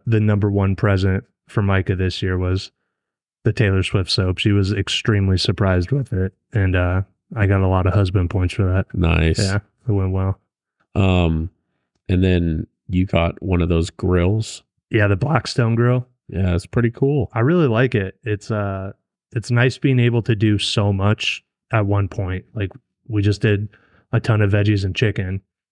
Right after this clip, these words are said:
Speaker 2: Yeah, it was really good,
Speaker 1: You
Speaker 2: too.
Speaker 1: do it all at once, so you don't have to get out a bunch of pans dirty. You just kinda dirty the one griddle, s-, clean up super easy, spray some water on it, and scrub it with a paper towel.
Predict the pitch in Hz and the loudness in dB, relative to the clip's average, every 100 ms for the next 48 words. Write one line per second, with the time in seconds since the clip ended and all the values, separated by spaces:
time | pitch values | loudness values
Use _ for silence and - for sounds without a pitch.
0 | _ 101 92 87 92 90 87 92 87 101 | _ 2 4 2 2 2 0 2 0 2
1 | 120 101 113 107 107 113 104 107 98 - | 2 2 2 2 2 0 0 0 0 0
2 | 107 101 104 101 104 95 95 - - 117 | 2 2 2 2 0 0 -2 -8 -6 0
3 | 107 101 98 101 95 101 90 110 101 95 | 2 2 2 2 2 0 -2 0 2 0
4 | - 101 101 98 95 98 - 101 95 98 | 0 2 2 2 0 -2 0 -2 0 0
5 | 98 95 98 98 95 - 117 104 98 90 | 2 0 0 0 -2 -2 0 2 2 0
6 | 95 - _ _ _ _ _ - - - | -4 -6 _ _ _ _ _ -10 -10 -8
7 | - 107 110 104 120 107 110 107 113 - | -2 2 2 0 0 2 2 2 2 0
8 | - 101 110 98 95 107 107 110 98 - | -2 -2 0 -2 0 0 0 0 0 -2
9 | - 101 107 104 123 104 98 98 101 104 | -2 0 0 0 -2 -2 -2 -4 -4 -4
10 | 110 | -6